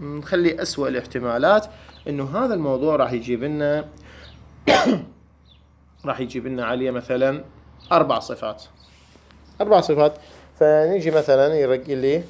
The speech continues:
رتب دريس، بيج، آه، ريد،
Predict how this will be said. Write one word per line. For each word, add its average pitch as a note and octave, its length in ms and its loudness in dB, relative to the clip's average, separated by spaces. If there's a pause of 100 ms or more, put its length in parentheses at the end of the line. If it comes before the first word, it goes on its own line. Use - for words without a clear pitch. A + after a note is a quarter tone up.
(360)
رتب D3+ 520 6 (840)
دريس، C3+ 760 2 (3500)
بيج، C#3 240 8 (3250)
آه، C3+ 520 10
ريد، C#3 340 6